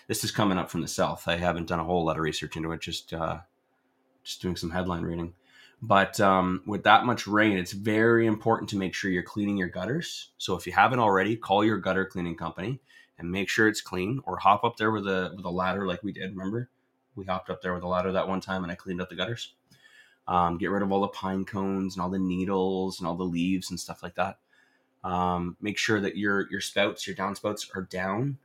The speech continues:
and not up against the house. Uh, also, you wanna make sure that, um,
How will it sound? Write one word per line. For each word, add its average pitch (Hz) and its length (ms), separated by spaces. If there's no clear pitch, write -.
and 92 120
not 95 260
up 101 160
against 98 260
the 95 80
house. 107 400
Uh, 90 280
also, 104 680
you 98 200
wanna 95 200
make 95 260
sure 98 680
that, 92 520
um, 92 760